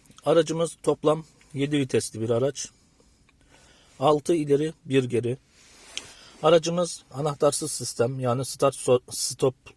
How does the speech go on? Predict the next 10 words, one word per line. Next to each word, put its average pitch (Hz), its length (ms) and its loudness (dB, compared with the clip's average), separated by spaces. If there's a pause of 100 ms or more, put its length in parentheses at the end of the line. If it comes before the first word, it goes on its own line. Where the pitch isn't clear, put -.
(140)
sistemiyle 120 560 -4
çalışmaktadır. 147 840 0 (1120)
Radyo 180 280 4
ayarlarımız, 135 720 2 (2250)
radyo 156 260 4
ses - 240 4
ayarımız, 117 600 2 (2250)
elektronik 175 640 2 (100)
el 156 160 6
frenimiz. 104 640 -4